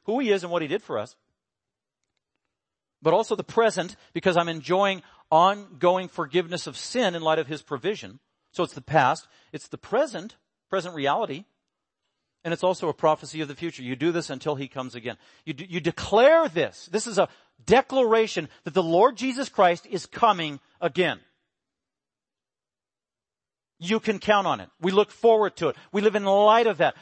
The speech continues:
"Oh, come, Lord Jesus, Maranatha." That's what the early church used to pray. "Maranatha, come, Lord Jesus. I live in light of your return. I look forward to your return. I welcome your return. Please return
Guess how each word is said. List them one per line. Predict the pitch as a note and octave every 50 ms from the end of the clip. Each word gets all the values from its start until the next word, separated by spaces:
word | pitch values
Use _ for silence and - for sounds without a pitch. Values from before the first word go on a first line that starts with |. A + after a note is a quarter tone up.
| - -
"Oh, | - G#3+
come, | G3+ - - - A#3 A#3 A#3+ A3+
Lord | G#3+ G#3 F#3 G#3+ A3 A3 E3+
Jesus, | C#3+ E3+ A#3 A#3 F#3+ E3 E3 -
Maranatha." | E3+ G3+ A#3 A3+ A3 A3 G#3+ G#3+ A3 G#3 D#3+
That's | D#3 F3 G3 -
what | - F#3+
the | D3+ F3+ F3+
early | F#3 F3+ F3
church | D#3+ - F#3 F3+ - _ - - _ _
used | F3+ F3 C#3 -
to | F3
pray. | - - A3 E3+
"Maranatha, | C#3 C#3+ D#3+ F3+ F#3 F#3+ F#3+ F3+ F#3+ G3+ F#3+ - C#3+
come, | - - - B3+ C#4+ C#4 B3
Lord | G#3+ G3 F#3+ F#3+ F#3 D3+
Jesus. | B2 D#3 E3+ D3+ A2+ A2 F#2 - - - - - -
I | - F3
live | G3 G3 F#3
in | F3+ F3
light | F3 G3 A3 A3+
of | G#3+ F#3+
your | G3+ G3
return. | F#3+ - F#3+ F#3+ E3+
I |
look | E3 F#3 F#3+ -
forward | - - G#3 A3 A3 G#3+ F3+
to | E3+
your | E3+ D#3+
return. | D3 - F3 E3 - - - -
I | G#3 G#3+
welcome | G#3+ G#3+ G#3+ A#3+ C4+ D4+ D4 _ C#4+ B3 G#3
your | G3+ F#3+ F3+
return. | E3+ D3+ - - E3+ C#3 A#2 G2 _ _ _ _ _ _ _ _ _ _ _ _ _ _ _ _ _ _ _ _ _ _ _ _
Please | _ - B3 D#4 F4 F#4 F#4+ F#4 F4 D4 F3 D#3
return | F3 G3 F#3+ - - F3+ E3+ C#3 A2 F2+